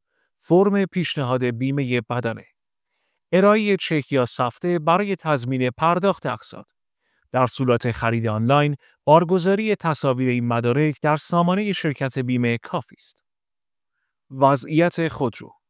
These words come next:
شرایط خودروی شما با توجه به موارد زیر مورد ارزیابی قرار می‌گیرد. سن خودرو. شرکت‌های بیمه برای خودروهای با سن بیش از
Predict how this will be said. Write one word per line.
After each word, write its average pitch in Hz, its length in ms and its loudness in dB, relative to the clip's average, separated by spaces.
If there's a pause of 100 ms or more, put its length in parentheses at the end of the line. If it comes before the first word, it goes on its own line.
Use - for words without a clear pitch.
(520)
شرایط 220 520 2
خودروی 131 440 0
شما 139 400 2
با 143 200 0
توجه 156 540 -2
به 143 100 -2
موارد 135 480 2
زیر 147 320 0
مورد 160 320 2
ارزیابی 170 500 0
قرار 107 320 -14
می‌گیرد. - 400 -20 (720)
سن 127 520 -2
خودرو. 113 420 -4 (640)
شرکت‌های 202 640 2
بیمه 147 360 2
برای 160 360 0
خودروهای 143 560 0
با 123 160 2
سن 123 360 -2
بیش 143 280 -4
از 202 160 0